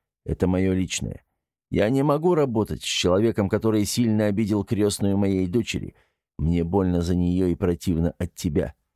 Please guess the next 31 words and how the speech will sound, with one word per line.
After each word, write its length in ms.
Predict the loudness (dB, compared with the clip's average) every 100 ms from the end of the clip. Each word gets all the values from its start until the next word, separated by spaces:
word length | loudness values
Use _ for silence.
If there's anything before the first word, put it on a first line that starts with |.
| _ _ _ _ _ _ _ -6
«Не 160 | -4
уходи 420 | -2 -2 -2 -2 -4
так 220 | -6 _
тупо. 300 | -10 -10 -16 -18 -12
Я 240 | -6 0 2
не 120 | 2
сливал 480 | 0 0 2 2 0
эти 140 | -2
фото, 300 | -2 -2 -2
клянусь. 540 | 0 0 2 0 -2 -10 -20 -12
Клянусь, 520 | 0 2 4 2 0 -4
это 240 | -2 0
был 320 | 0 2 2
не 180 | 2 2
я». 320 | 2 0 -2 -8 _ _ _ _ _ -6
Вазген 340 | -4 -2 -2
уходит 360 | 0 -2 -4 -2
быстрым 380 | -2 0 -2
шагом, 420 | -2 -4 -2 0 0
не 100 | -2
оборачиваясь. 840 | -2 -4 -4 -8 -12 -12 -12 -14 _ _ _ _
Я 200 | -8 -6
смотрю 420 | -4 -8 -6 -6
на 120 | -4
здание 360 | -4 -6 -4 -4
офиса, 480 | -6 -8 -8 -8 -10 _ _ _ _
а 100 | -2
я 160 | -2 -2
вне 200 | -2 -2
зоны 320 | 0 -2 -2
доступа. 560 | -4 -8 -8 -8 -8